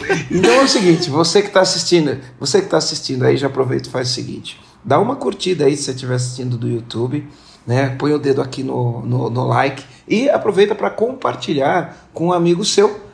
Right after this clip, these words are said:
né? Porque, como você sabe, o YouTube gosta dessas coisas, ele vai recomendar esse vídeo pra mais pessoas e a gente vai produzir aqui um conteúdo de alto valor e eu acho que vai cair algumas fichas suas ao assistir esse podcast.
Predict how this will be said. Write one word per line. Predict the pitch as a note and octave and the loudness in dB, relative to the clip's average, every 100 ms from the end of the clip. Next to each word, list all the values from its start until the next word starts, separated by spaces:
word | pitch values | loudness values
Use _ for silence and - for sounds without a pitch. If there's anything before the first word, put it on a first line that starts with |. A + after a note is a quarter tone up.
| _ D#3 | _ 0
né? | G#3 | 0
Porque, | - - A3+ | -2 -6 -4
como | A#3 A3 G#3+ | -2 -2 -2
você | A3 A3 | -4 -4
sabe, | - D#3 C3+ E3 | -2 0 0 2
o | E3+ D3+ C#3 | 2 2 0
YouTube | C#3+ D3 F#3 F#3 | -2 -2 -4 -4
gosta | D3+ D3 E3 D#3 | 2 2 2 -2
dessas | C#3 C3 A#2+ | -4 -4 -8
coisas, | - C#3+ D#3 D3+ - - - | -2 0 0 -4 -12 -20 -4
ele | E3+ | -2
vai | F#3 G3 | 2 0
recomendar | G3+ G#3 G3 E3+ | 0 -2 2 2
esse | E3+ F3+ | 0 -2
vídeo | D#3 D#3+ | -4 -4
pra | F3 G3+ | -2 -2
mais | G3 C#3 C#3 C#3+ | 0 -2 -2 -4
pessoas | - B2+ - C#3 E3+ E3+ - - | -8 -8 -4 -4 -4 -6 -18 -2
e | D3 | 0
a | |
gente | D3 D#3 | 0 -2
vai | D#3 | -4
produzir | D#3+ C#3+ D3 | -4 -4 -2
aqui | D3 D#3 | -2 -2
um | D#3 | -4
conteúdo | D#3+ D3+ D3+ C#3 | -6 -6 -4 -4
de | C3+ C3 | -2 0
alto | C#3+ F#3+ G3 | 2 0 -2
valor | F#3 C#3+ D3+ C#3+ - _ | -2 0 -2 -4 -18 _
e | A3 | 2
eu | |
acho | G#3 - | 4 0
que | |
vai | G3+ | -2
cair | G3+ E3 F#3+ F#3 | 0 2 2 2
algumas | E3 F3 G3+ - | -4 -4 -4 -6
fichas | - D#3 E3+ - C3 - - - | -4 -4 -2 -2 -2 -4 -14 -20
suas | - - F#3 F#3+ - | -6 2 4 4 2
ao | G3+ C#4 B3+ | 4 6 4
assistir | B3+ G#3+ - F#3+ F3 | 0 -4 -2 0 2
esse | E3+ - | 0 -4
podcast. | - D#3+ E3 C#3 G#2+ - - | -6 -6 -4 -6 -6 -8 -12